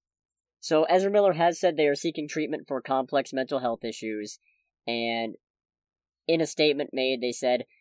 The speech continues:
"Having recently gone through a time of intense crisis, I now understand that I am suffering complex mental health issues and have begun ongoing treatment.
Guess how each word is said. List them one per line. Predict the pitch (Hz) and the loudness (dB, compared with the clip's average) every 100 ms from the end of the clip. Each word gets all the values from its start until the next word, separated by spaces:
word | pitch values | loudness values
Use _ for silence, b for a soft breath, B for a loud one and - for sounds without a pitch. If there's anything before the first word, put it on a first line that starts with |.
| _ | _
"Having | - 135 143 | -2 0 0
recently | 143 147 143 143 | -2 -4 -6 -2
gone | 135 127 | -2 -2
through | 131 | -6
a | 123 | -6
time | 135 139 | -4 -4
of | 135 | -6
intense | 127 131 127 - | -8 -8 -10 -6
crisis, | 131 117 - 117 - | -4 -4 -6 -10 -8
I | 117 | -6
now | 117 117 | -4 -2
understand | 120 113 - 120 117 | -4 -6 -6 -6 -4
that | 113 | -4
I | 110 | -6
am | 104 | -6
suffering | - 117 - 117 | -4 -6 -6 -8
complex | 117 113 104 117 - | -6 -8 -6 -8 -6
mental | 117 120 | -8 -6
health | 113 113 113 | -6 -6 -8
issues | 101 110 107 | -10 -10 -8
and | 104 | -8
have | 107 104 | -10 -10
begun | 107 104 92 110 _ | -6 -6 -6 -10 _
ongoing | 107 110 113 113 113 | -8 -6 -6 -6 -8
treatment. | - 120 - 120 | -8 -10 -8 -12